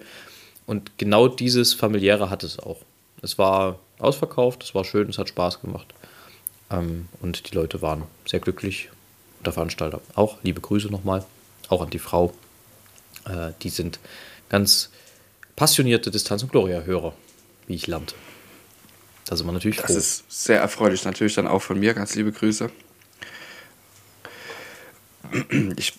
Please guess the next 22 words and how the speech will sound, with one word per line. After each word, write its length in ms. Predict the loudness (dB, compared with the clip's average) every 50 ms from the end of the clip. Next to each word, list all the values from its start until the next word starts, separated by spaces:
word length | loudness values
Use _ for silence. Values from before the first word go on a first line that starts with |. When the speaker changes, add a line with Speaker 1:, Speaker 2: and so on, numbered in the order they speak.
| -16 _ 4
Speaker 2:
wollte 200 | 6 6 6 6
tatsächlich 280 | 2 0 0 0 0 0
noch 100 | 0 2
eine 180 | 2 2 2
Sache 260 | 2 0 0 0 -2
zu 180 | -4 -2 -4 0
den, 360 | 4 4 4 4 2 -2 -4 -8 -14 -20 -20 _ _ _ _ -20 -20 _ _ _ _ _ _ -20 -18
zu 60 | -4 -2 0
der 40 | 0
Motette 280 | 2 2 2 4 4 4
erzählen, 300 | 4 4 4 2 2 2
bevor 220 | 0 2 2 2
ich's 80 | 2 2
vergesse. 320 | 0 4 4 6 4 4 0
Ich 100 | 2 0
hab 120 | 0 2
mir 80 | 4 4
das 80 | 4
Speaker 1:
Ja, 60 | 6
Speaker 2:
nämlich 140 | 6 4 6 6
Speaker 1:
unbedingt. 140 | 6 6 4
Das, 60 | 4